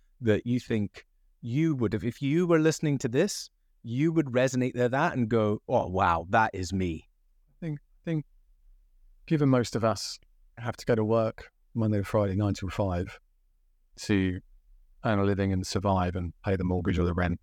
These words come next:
Speaker 2: and, and, and what have you, I think for me personally, the, the big change has been in the workplace because I've known what my strengths are now,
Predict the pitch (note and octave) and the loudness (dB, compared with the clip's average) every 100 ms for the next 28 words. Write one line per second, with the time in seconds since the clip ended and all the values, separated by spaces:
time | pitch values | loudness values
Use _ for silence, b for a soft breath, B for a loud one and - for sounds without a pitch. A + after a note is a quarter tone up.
0 | - D#2+ D#2+ E2 E2+ E2+ - F#2 F2+ D#2+ | -4 -2 0 -2 -4 -4 -4 -4 -4 -6
1 | F2 - F#2+ - - _ _ _ _ - | -6 -6 -6 -8 -18 _ _ _ _ -8
2 | - G#2 G#2+ G#2 - G#2 G2+ - F#2 E2 | -2 2 2 0 0 0 0 -2 -4 -4
3 | E2 - _ _ _ _ - F#2+ G2 - | -10 -16 _ _ _ _ -6 -4 -4 -10
4 | G#2 A#2 - - G#2 F#2+ F#2+ - - _ | -6 -6 -6 -4 -2 -2 -4 -8 -14 _
5 | - - - _ - - - F#2 - G2+ | -20 -20 -20 _ -20 -14 -8 -6 0 2
6 | G#2+ F#2+ F2+ F2 - F2 - - - - | 2 0 -2 -6 -8 -10 -10 -16 -20 -20
7 | - - G2+ F2+ - - - - _ _ | -20 -8 -6 -6 -8 -14 -18 -20 _ _
8 | - G#2+ - G#2 G2+ G2 F#2+ - _ - | -10 -6 0 2 2 0 -4 -8 _ -10
9 | A2 G#2 G2 - - A2 A2 - E2+ E2 | -4 -2 -2 -2 -2 -2 -2 -2 -2 -2
10 | E2 D#2+ | -4 -8